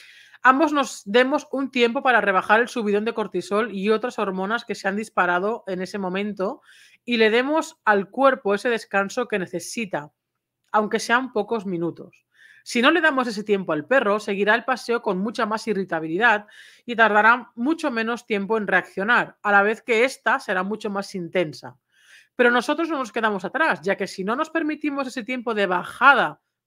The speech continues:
del nivel de cortisol, ¿vale? Iremos más y más en modo alerta con todo el entorno. Nuestro cuerpo estará tenso y eso se verá reflejado en la manera en la que sujetamos la correa, nos alteramos más si vemos un nuevo estímulo,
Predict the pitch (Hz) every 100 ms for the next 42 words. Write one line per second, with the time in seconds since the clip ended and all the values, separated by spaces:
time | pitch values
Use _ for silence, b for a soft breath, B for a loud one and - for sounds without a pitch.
0 | _ - 160 156 196 226 262 262 - 247
1 | 220 220 302 b b b 226 233 269 262
2 | 240 294 - 277 277 - 208 190 240 285
3 | 220 190 254 285 - 180 269 359 _ _
4 | _ - 190 185 269 247 170 165 240 165
5 | 143 _ _ _ 208 208 185 254 277 190
6 | - 165 220 - 294 262 - 262 302 b
7 | b _ 202 208 269 254 208 202 220 247
8 | 277 - 254 269 262 202 190 214 240 240
9 | 185 175 165 160 170 180 214 294 285 262
10 | 254 254 233 180 165 175 262 262 240 247
11 | 240 240 - 190 190 185 175 170 233 -
12 | 277 254 247 247